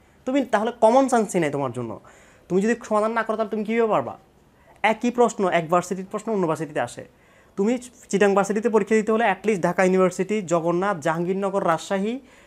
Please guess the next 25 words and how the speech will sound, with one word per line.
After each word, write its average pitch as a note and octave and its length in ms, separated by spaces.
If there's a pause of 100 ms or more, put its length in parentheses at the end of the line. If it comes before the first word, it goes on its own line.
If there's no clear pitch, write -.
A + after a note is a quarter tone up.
(200)
কুমিল্লা, F#3+ 600 (280)
বরিশাল, E3+ 480 (100)
খুলনা, F3+ 420
এই E3 100
ভার্সিটিগুলোর F3+ 500
প্রশ্ন F#3 240
মাস্ট F3+ 260
সমাধান D3 260
করতে B2+ 220
হবে। A2 180 (380)
তুমি G3 140
যখন A3 260
নোয়াখালী G#3 380
বিজ্ঞান F#3+ 340
ও G#3 40
প্রযুক্তি G3+ 280
বিশ্ববিদ্যালয়ে G#3 300
পরীক্ষা G3+ 240
দিবা, A3 200
তখন F#3+ 260
তোমাকে G3 240
সাস্টের F#3 360
প্রশ্ন, F#3+ 320
জাস্টের E3+ 380
প্রশ্ন, F3+ 380